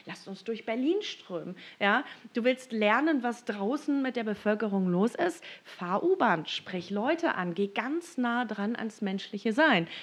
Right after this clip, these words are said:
Ich würde auch jedem Leader mal, äh, irgendwie empfehlen, das zu machen, was ich mache,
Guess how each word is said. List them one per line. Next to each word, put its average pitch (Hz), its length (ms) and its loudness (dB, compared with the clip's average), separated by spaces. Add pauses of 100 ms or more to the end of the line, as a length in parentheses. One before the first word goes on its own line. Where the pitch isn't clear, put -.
Ich - 80 -14
würde 254 160 6
auch 240 100 2
jedem 262 300 4
Leader 247 260 2
mal, 226 240 4 (460)
äh, 220 100 4
irgendwie 240 300 2
empfehlen, 220 360 2
das 202 220 -2
zu - 80 -8
machen, 214 180 0
was 214 200 -4
ich 370 240 -4
mache, 190 340 2